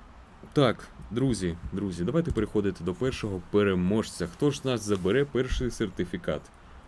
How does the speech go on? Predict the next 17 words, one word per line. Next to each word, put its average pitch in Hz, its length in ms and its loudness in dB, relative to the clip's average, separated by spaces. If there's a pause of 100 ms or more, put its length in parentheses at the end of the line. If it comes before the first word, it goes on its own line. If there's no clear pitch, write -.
(220)
Натискаємо 92 560 0
старт, 170 340 2 (520)
та 131 140 0
ми 127 220 2
зараз 104 520 0 (160)
дізнаємось 90 680 0
це. - 200 -8 (1120)
Через 98 320 2
вісім 110 540 -2
секунд. 87 420 -4 (140)
А 92 40 -4
у 92 40 -2
мене 95 200 -2
трішки 85 320 -4
лампочка 85 400 -4
потухла, - 440 -8
так? 98 100 -10